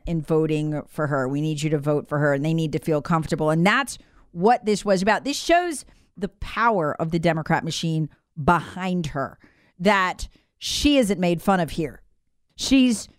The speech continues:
treated with a respect I don't think we've ever seen a Republican treated with, at least not in recent years, on Saturday Night Live. Now, listen to this, 'cause this is key.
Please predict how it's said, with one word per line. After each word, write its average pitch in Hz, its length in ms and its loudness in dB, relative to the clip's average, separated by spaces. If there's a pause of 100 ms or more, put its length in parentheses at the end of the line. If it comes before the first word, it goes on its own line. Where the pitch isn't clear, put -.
(180)
treated 302 340 2
with 254 140 6
a 233 80 4
respect 220 460 0
I 220 80 2
don't 214 100 2
think 202 140 0
we've 214 220 2 (100)
ever 226 240 2
seen 196 200 -4
a 170 40 -2
Republican 165 560 0
treated 165 340 -2
with, 170 380 2 (420)
at - 80 -10
least 226 280 4
not 233 220 4
in 196 60 -6
recent 226 380 2
years, 175 280 2
on 190 180 4
Saturday 190 460 2
Night 170 220 0
Live. 196 380 2 (300)
Now, 247 180 2
listen 370 400 -2
to 254 60 0
this, 190 200 2
'cause 185 160 -4
this 208 220 0
is 185 140 -6
key. 180 340 -2